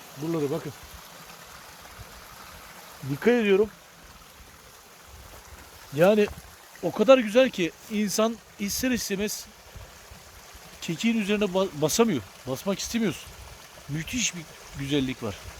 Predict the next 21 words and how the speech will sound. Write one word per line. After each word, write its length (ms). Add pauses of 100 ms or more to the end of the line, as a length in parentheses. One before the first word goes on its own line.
(120)
Müthiş 280
bir 100
doğa. 220 (160)
Doğa 220
müthiş 360
gerçekten. 440 (760)
Yani 260
bu 120
güzelliklerin 440
kıymetini 480
bilmek 300
lazım. 220 (1160)
İçinde 360
bulunduğumuz 500
bu, 180 (800)
e, 300 (420)
korona 460 (460)
belası 500
var. 120 (1900)
Korona 420
belasından 640